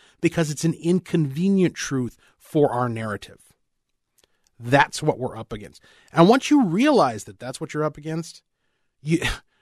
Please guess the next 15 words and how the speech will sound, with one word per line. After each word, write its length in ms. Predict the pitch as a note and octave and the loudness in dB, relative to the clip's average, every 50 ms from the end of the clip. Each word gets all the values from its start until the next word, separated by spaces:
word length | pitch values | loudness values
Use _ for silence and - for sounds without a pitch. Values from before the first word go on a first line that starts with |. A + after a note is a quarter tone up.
| _ - | _ -4
you 100 | D3+ E3 | -4 -2
gotta 240 | C#3 F#3 F#3 F#3+ F#3 | 2 2 2 2 0
stop 280 | - - F#3+ E3+ - | 0 2 2 2 2
treating 440 | - - - - G3 G#3 F#3+ F3 D3 | -2 -10 -6 -4 -2 0 0 0 0
it 200 | C3 A#2+ A#2 - _ - | 0 -2 -4 -6 _ -4
as 180 | D3 D#3 B2 | -4 -2 0
though 140 | B2+ D3+ D3 | 2 0 0
it's 120 | C#3+ - D3+ | 0 -2 -4
a 40 | |
good 460 | C3 B2 A#2+ - - C#3+ D#3 D3+ C#3+ A#2+ | -6 -6 -10 -2 2 4 4 4 4 -2
faith 340 | - - D3 C#3 B2+ - - | -10 -8 -8 -8 -8 -10 -10
conversation 920 | - C#3+ B2+ B2 B2 A#2+ - - D3+ E3 G3 - - C3 A2 G#2 G2 G2 _ _ _ _ _ | -8 -8 -6 -6 -6 -8 -6 -4 -2 -2 -2 -2 -4 -6 -8 -8 -12 -14 _ _ _ _ _
where 160 | - C#3 C#3+ C#3 | 0 2 2 4
you're 180 | C3+ D3 D3 | 4 2 0
actually 560 | - C#3 D3+ - - - D#3+ D3+ D3 C3+ A#2 | 2 0 0 0 -2 -4 -2 -2 -2 -4 -6